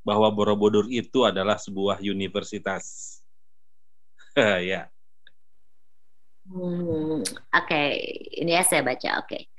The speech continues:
Speaker 2: Ya,
Speaker 1: Hmm.
Speaker 2: eh, saya kira begini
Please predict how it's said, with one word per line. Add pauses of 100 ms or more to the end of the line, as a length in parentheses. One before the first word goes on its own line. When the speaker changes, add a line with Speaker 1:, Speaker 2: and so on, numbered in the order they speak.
(500)
Speaker 2:
Ya,
Speaker 1:
Hmm.
Speaker 2:
eh, (1040)
saya
kira
begini